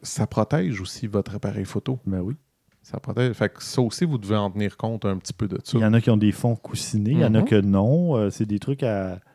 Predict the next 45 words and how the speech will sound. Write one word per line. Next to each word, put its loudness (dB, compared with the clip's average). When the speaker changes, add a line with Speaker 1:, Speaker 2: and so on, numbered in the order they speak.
Speaker 2:
à -6
regarder 0
Speaker 1:
Exact. 2
Speaker 2:
avant 4
de -8
faire 0
l'achat, -4
justement, -6
là. -8
Speaker 1:
Puis 6
le 4
dernier, 8
ben, 8
c'est 2
le 4
plus 0
évident, 0
ben, -4
c'est -10
aller 0
prendre -2
des 0
photos -2
avec 0
Speaker 2:
Mhm. 0
Speaker 1:
votre 0
appareil -4
photo. -4
Après 0
ça, -2
c'est 4
bien 4
beau 4
d'avoir 4
dépensé -2
une -2
fortune -4
pour 0
un 0
nouvel 2
appareil -2
photo, -4
mais 2
soyez 2
donc, 0